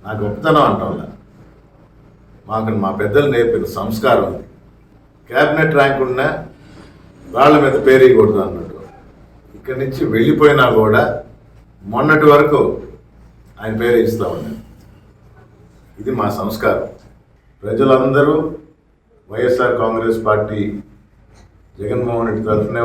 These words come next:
ఉన్నారు. తిరిగి మాకు జగన్మోహన్ రెడ్డే కావాలని కోరుకుంటున్నారు.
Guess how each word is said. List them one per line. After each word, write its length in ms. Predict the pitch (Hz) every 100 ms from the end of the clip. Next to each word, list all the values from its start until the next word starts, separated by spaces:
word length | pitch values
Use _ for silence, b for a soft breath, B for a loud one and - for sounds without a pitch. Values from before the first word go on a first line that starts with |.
| 117
ఉన్నారు. 320 | 117 117 127 - - _ _ _ _ _ _ -
తిరిగి 340 | 139 135 - 110 - - _ _ _ _ _ 92
మాకు 180 | 98 101
జగన్మోహన్ 420 | 95 110 117 113 113
రెడ్డే 180 | 113 120
కావాలని 340 | 110 110 110 110
కోరుకుంటున్నారు. 680 | 110 110 110 107 104 104 104